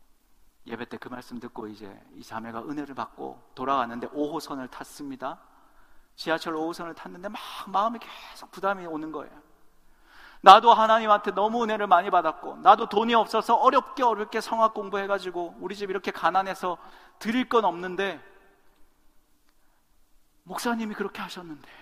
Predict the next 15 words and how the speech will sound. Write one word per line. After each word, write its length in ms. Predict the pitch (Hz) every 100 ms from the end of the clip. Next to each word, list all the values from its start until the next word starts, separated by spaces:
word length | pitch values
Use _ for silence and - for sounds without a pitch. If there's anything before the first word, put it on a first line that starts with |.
| _ _ _ _ _ _ _ _ _ _ _ _ _ -
나는 320 | 160 160 175 160
오늘 260 | 165 160
이 100 | 151
크리스마스 640 | 143 - 170 - 151 - 143
이브에 280 | 139 139 123
뭘 300 | 120 165 196
드려야 280 | 180 147
되나? 280 | 135 - - _ - _ - _ _ _ _ _ _ _ -
내가 200 | 165 190
할 120 | 190
줄 140 | 208
아는 180 | 185 87
거 60 | 170
찬양밖에 640 | - 214 208 202 165 -
없는데. 440 | 147 135 127 135